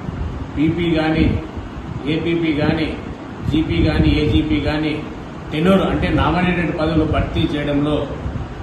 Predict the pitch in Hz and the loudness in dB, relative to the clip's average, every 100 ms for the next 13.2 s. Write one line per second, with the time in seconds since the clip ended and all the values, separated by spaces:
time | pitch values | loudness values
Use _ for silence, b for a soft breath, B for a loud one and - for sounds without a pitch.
0 | - - - - 151 165 180 - 156 147 | -6 -8 -10 -6 -2 2 2 0 -2 0
1 | 156 156 151 151 135 143 123 143 143 170 | 0 0 0 2 2 2 2 2 0 0
2 | 170 - - - - - - - - - | -4 -6 -6 -4 -4 -4 -8 -8 -6 -6
3 | - - 143 185 165 175 180 185 165 113 | -8 -4 0 2 2 0 2 4 4 0
4 | - - - - - - - - - - | -4 -4 -2 -2 -4 -2 -2 -2 -4 -6
5 | - 139 165 180 180 175 170 165 160 - | -6 0 2 6 6 4 2 0 0 -4
6 | - - - - - - - - - - | -8 -12 -14 -14 -14 -16 -12 -10 -10 -10
7 | - - - - - - - - 147 165 | -10 -12 -12 -12 -12 -14 -12 -6 0 2
8 | 170 185 170 170 170 170 139 120 - - | 2 2 2 0 0 0 -2 -4 -8 -10
9 | - - - - - 165 180 180 170 151 | -6 -2 -2 -2 -2 0 2 2 2 0
10 | 170 170 160 151 151 160 147 151 160 160 | 0 -2 0 0 0 0 0 0 0 0
11 | 151 151 147 127 160 147 - - - - | 0 -2 -2 -2 -2 -4 -4 -6 -6 -6
12 | - - - - - - - 139 165 151 | -6 -6 -6 -8 -10 -8 -6 -2 0 0
13 | 139 135 | -2 -4